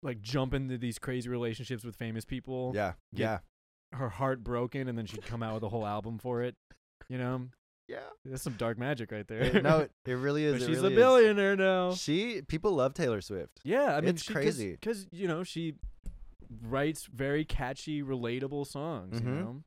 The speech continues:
Speaker 2: Yeah. And, uh, I mean, you can't fault her. Anyone who, like, shits on her, I'm like,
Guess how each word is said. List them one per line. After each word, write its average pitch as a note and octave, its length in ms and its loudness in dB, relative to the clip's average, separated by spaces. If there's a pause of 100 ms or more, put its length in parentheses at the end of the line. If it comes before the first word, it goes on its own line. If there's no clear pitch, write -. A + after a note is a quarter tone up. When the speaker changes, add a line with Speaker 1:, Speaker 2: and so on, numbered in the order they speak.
Speaker 2:
Yeah. C#3+ 220 -2 (380)
And, A2 220 -4
uh, G#2+ 340 -2 (340)
I A2 40 -8
mean, A2+ 220 -4
you G#2+ 80 -8
can't - 240 -8
fault G2+ 240 -2
her. G2 80 -4
Anyone D3 280 -2
who, F3+ 160 -2
like, C#3+ 200 0 (200)
shits - 300 -4
on A#2 160 -4
her, C3 300 -4
I'm C#3 120 -10
like, D3 140 -10